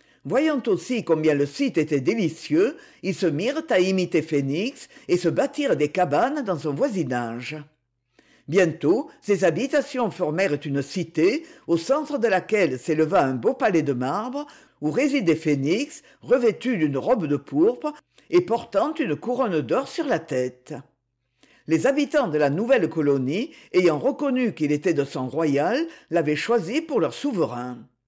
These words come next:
Le premier décret rendu par le roi Phénix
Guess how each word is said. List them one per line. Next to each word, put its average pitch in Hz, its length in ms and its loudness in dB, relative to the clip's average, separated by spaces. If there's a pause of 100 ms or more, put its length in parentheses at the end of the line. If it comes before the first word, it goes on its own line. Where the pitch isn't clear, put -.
(680)
Le 165 140 2
premier 311 300 0
décret 220 460 2
rendu 175 380 -2
par 139 180 -2
le 135 60 -2
roi 180 180 -2
Phénix 160 640 -4